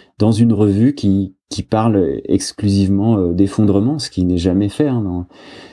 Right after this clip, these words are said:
dans, dans le paysage médiatique. Euh, je sais même pas si dans le monde ça existe, mais en tout cas en fran-, en francophonie, non.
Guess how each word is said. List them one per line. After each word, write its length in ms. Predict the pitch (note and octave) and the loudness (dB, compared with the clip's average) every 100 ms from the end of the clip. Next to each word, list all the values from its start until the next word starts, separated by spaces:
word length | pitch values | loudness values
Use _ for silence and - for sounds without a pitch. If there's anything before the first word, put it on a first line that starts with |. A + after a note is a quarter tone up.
| - - | -20 -8
dans, 400 | F#2 F2 F2 E2+ | -4 -2 -2 -4
dans 140 | E2+ | -4
le 80 | E2+ | -6
paysage 440 | - F#2 F#2+ F#2+ | -2 0 2 2
médiatique. 600 | F#2+ F#2 F#2+ F2+ - B2 - | 0 2 0 0 -2 -2 -2
Euh, 240 | E2+ E2 - - - _ - | -4 -4 -8 -14 -20 _ -8
je 80 | |
sais 160 | F2 G2+ | -2 0
même 180 | G2 G2 | 0 0
pas 140 | A#2+ | 0
si 120 | B2+ | 0
dans 140 | G2 F#2 | 0 2
le 80 | F#2 | 2
monde 260 | G#2+ A#2 | 2 2
ça 120 | - | 2
existe, 340 | F2+ G2+ C#3 - | 0 0 -2 -2
mais 60 | |
en 80 | F#2 | -2
tout 100 | F#2 | -2
cas 100 | - | -2
en 120 | G#2+ | -2
fran-, 240 | F#2 - - | -4 -6 -6
en 100 | F2 | -6
francophonie, 640 | - F#2 F#2 F2+ - G2 | -4 -4 -2 -2 -2 0
non. 160 | G2 | 0